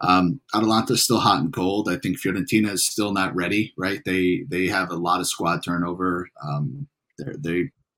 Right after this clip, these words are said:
haven't made that step in the league. So I think you're right. I, I'm probably a little more pessimistic on Lazio than most. Um, you know, there, there still is everything in front of us, but it's, uh, definitely seems like it's a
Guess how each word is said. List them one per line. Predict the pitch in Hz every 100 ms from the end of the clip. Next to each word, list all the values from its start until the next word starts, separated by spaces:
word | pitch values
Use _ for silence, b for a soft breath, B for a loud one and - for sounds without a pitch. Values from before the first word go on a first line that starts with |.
| _ _ _ -
haven't | 101 95 90
made | 104 85
that | 92
step | - 95 90
in | 95
the | 85
league. | 82 78 73 B B B B -
So | - 110 98 - - _ _ _ _ _
I | 110
think | 165 151
you're | 92
right. | 85 131 135
I, | 95 92
I'm | 98 113
probably | 120 117 117 123 120
a |
little | 123 123
more | 120 120
pessimistic | 127 120 120 127 - 123
on | 120
Lazio | 120 135 135
than | 131 127
most. | 139 156 -
Um, | 95 92 92 92 90 _
you | 117
know, | 101 92
there, | 90
there | 95
still | 98 - 110
is | 110 107 101
everything | 101 101 110 104 104
in | 98
front | 90 95 113
of |
us, | 143 160
but | - 95 92 - _ _ _ _ _ _ _ _ _ -
it's, | 98 92 - 104
uh, | 92 90 - - _ _ _ _ _ _ _
definitely | 135 135 147 143
seems | - 139 135 113
like | 117 113
it's | 110
a | -